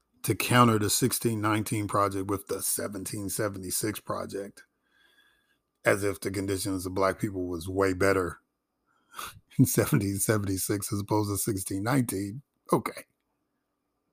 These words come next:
But you want to put up this fallacy, right? And that goes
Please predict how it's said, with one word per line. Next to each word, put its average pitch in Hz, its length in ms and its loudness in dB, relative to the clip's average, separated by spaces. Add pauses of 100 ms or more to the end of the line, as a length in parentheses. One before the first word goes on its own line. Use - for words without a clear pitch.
(1900)
But 135 160 0
you 139 60 8
want 135 140 10
to 113 40 4
put 143 200 4
up 127 140 6
this 98 200 -2
fallacy, 110 960 -2 (440)
right? 104 220 -4 (1700)
And 131 120 4
that 139 140 6
goes 135 340 8